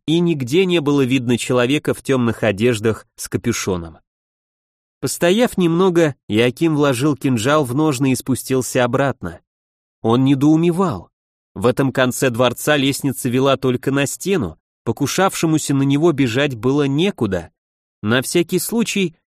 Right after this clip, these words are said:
Иоаким внимательно осмотрел лестницу. Она была обычной, сложенной из каменных блоков, без перил.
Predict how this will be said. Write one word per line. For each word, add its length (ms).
Иоаким 480
внимательно 680
осмотрел 580
лестницу. 720
Она 280
была 300
обычной, 680
сложенной 640
из 160
каменных 480
блоков, 640
без 300
перил. 480